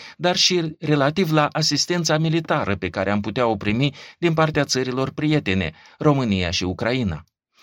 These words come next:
Dacă nu-ți poți apăra existența ca stat și existența fizică a locuitorilor săi, toate celelalte proiecte legate de reforme, anticorupție, chestionarul de aderare la Uniunea Europeană transmis la Bruxelles, et cetera,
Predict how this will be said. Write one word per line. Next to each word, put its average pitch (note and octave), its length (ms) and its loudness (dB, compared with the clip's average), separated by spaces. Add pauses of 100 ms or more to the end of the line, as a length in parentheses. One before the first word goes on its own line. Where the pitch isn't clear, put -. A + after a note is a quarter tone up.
(260)
Dacă C3+ 240 0
nu-ți G3 220 2
poți D#3+ 220 -2
apăra C3+ 340 0
existența B2+ 600 0
ca F#2+ 160 -4
stat A#2 360 0
și - 200 -4
existența F#2+ 600 -2
fizică A#2 360 -2
a E2 60 -2
locuitorilor F#2 640 -2
săi, D#3+ 300 0 (320)
toate F#3 280 0
celelalte C3+ 640 0
proiecte B2+ 580 0
legate G#2 380 0
de F#2 140 0
reforme, A#2 540 2 (260)
anticorupție, A2 880 0 (120)
chestionarul D3+ 640 0
de C#3+ 100 2
aderare D3+ 480 2
la F2 140 0
Uniunea A2 360 -2
Europeană A#2+ 580 0
transmis F#2+ 480 -2
la E2+ 120 -2
Bruxelles, G2+ 520 -2
et F#2 60 -4
cetera, D#3 400 0